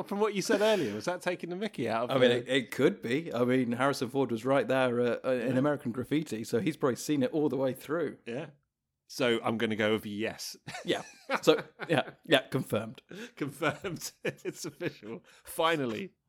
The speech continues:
Speaker 2: Okay, read the card.
Speaker 1: Ride to Ruin. If you remember that. I picked this at random.
Speaker 2: Yeah.
Speaker 1: Uh, it's got a cost of one. Action, discard a Rohan ally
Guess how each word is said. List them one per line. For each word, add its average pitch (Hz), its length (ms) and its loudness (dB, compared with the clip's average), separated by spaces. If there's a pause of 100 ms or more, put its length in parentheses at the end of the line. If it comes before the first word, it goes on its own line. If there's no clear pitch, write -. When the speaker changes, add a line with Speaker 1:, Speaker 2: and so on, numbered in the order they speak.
(2250)
Speaker 2:
Okay, 247 300 8 (220)
read 262 240 4
the 220 80 6
card. 160 520 6
Speaker 1:
Ride 247 400 8 (140)
to 220 80 2
Ruin. 190 560 8 (460)
If - 120 -4
you 160 100 8
remember 165 240 6
that. 147 360 8 (400)
I 120 60 -2
picked - 240 2
this 143 140 -4
at 123 60 0
random. 113 420 4 (580)
Speaker 2:
Yeah. 120 160 0 (680)
Speaker 1:
Uh, 120 320 6
it's - 120 -8
got 123 120 4
a 107 40 0
cost - 260 2
of 117 120 -4
one. 196 280 6 (920)
Action, 120 560 0 (200)
discard 143 760 2 (480)
a 113 220 2
Rohan 151 640 2
ally 123 480 0